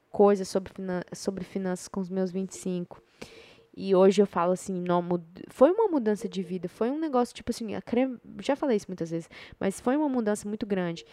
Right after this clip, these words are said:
E eu acho que cada vez que eu escuto mais, só me dá aquela certeza de que, ok, comecei mais tarde, mas já, é, o, o importante é começar, independente da idade que você tiver.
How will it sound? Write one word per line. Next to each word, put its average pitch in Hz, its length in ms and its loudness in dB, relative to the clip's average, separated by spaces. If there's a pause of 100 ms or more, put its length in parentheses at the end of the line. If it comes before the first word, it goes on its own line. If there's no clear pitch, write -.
(260)
E 196 60 2
eu 208 140 6
acho 220 200 0
que 233 80 -6
cada 269 280 0
vez 233 200 -2
que - 80 -2
eu 214 40 2
escuto 247 460 0
mais, 226 520 0
só 254 200 0
me 254 80 0
dá 247 140 0
aquela 254 260 -4
certeza 226 460 -2
de - 140 -12
que, 226 200 -4 (1200)
ok, 220 360 4
comecei 196 400 -2
mais 202 240 -2
tarde, 185 380 2
mas 185 340 -4
já, 202 240 0
é, 190 320 2
o, 202 320 -10 (220)
o 226 120 2
importante 220 500 0
é - 20 -12
começar, 226 560 -2
independente 220 640 0
da 240 80 4
idade 208 260 -2
que - 80 -20
você 214 100 -4
tiver. 180 400 -2